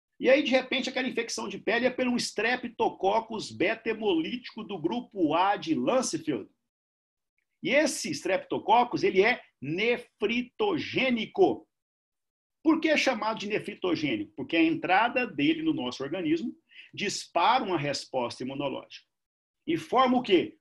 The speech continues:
Complexos. Você forma anticorpos contra esse Streptococcus, e esse Streptococcus faz o quê? Olha só, encaixa no seu anticorpo.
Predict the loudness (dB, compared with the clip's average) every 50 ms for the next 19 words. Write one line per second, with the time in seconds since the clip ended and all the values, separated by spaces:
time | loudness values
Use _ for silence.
0 | _ -6 -4 -4 -2 -2 -2 -2 0 0 -2 -2 -6 -12 -12 -12 -12 -14 -16 -18
1 | _ _ _ _ _ _ _ _ _ _ -4 -4 -2 0 0 0 0 0 2 4
2 | 4 4 4 2 0 -2 -4 -6 -6 -8 -8 -6 -6 -6 -4 -4 -6 -8 -8 -8
3 | -8 -4 -2 -2 -2 -2 0 2 2 2 2 0 -2 -8 -6 -2 -2 -2 -2 -2
4 | -6 -4 0 2 2 2 2 2 -2 -6 -6 -10 -16 _ _ _ _ _ _ _
5 | _ _ _ _ 4 6 8 8 8 6 2 -4 -4 0 0 0 0 0 -2 -4
6 | -4 -2 2 2 4 4 4 2 0 -4 -4 0 2 2 2 2 2 0 -2 0
7 | 0 4 4 6 4 4 2 2 2 2 2 2 -2 -6 _ _ _ -4 -4 -4
8 | -4 -4 -2 2 4 6 8 8 6 6 4 0 0 2 4 4 4 2 -2 -14
9 | _ _ 0 0 0 2 2 2 4 4 2 0 -2 -4 2 4 4 4 4 0